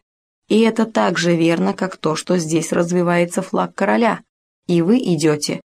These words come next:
против французских лилий». Соединяя дело с угрозой,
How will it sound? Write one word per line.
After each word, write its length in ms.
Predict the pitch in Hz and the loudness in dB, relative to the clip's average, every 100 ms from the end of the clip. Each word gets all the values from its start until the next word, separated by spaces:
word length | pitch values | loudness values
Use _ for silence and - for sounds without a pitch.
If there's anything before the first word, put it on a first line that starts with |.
| _ _ - | _ _ -2
против 480 | 208 247 220 151 - | 2 2 2 -4 -4
французских 800 | 160 160 160 175 170 - 165 | -4 -2 -2 -2 -2 -4 -4
лилий». 500 | 180 196 165 165 175 - _ _ _ _ _ _ _ _ _ _ _ _ - | 0 2 0 -2 -8 -16 _ _ _ _ _ _ _ _ _ _ _ _ -16
Соединяя 760 | - 180 175 180 220 247 226 | -4 0 2 4 4 4 4
дело 260 | 185 220 208 | 2 2 2
с 140 | - | 0
угрозой, 640 | 180 190 240 214 156 143 | -2 2 2 2 0 -4